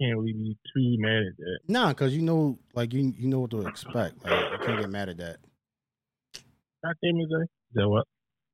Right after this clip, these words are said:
Speaker 1: <laughs> Yeah. Is that what, bro?
Speaker 2: Nah, so you can't get mad at that 'cause you, like, you know what to expect from her.
Speaker 1: Yeah, you know what comes with the package.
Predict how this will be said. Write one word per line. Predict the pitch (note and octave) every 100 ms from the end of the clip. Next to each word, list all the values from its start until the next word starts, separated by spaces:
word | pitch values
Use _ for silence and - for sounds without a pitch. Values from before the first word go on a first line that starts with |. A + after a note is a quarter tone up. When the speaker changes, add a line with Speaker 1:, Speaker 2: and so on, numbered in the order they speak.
| _ _ _ _ -
Speaker 1:
<laughs> | - _ - _ _ _ _
Yeah. | B2 F2
Is | - _ _ - A#2+
that | G#2+
what, | A2+
bro? | A#2+ C#3 _ _ _ _ _ _ _ _ _ _ _ _ _ _ _ _
Speaker 2:
Nah, | E3+ C#3
so | -
you | C#3+
can't | C#3 D#3
get | C#3
mad | C#3+ D3
at | F#2
that | E2
'cause | - A2
you, | A#2 B2 A#2+
like, | A2
you | A#2+
know | C3 B2+
what | A#2
to |
expect | G#2 - A#2+ -
from | F#2
her. | E2 - _ _ _ _ - _ _
Speaker 1:
Yeah, | D3 C#3
you | C3+
know | C#3+
what | B2+
comes | B2+ C#3+
with | A#2+
the | A2+
package. | C3+ A#2+ A2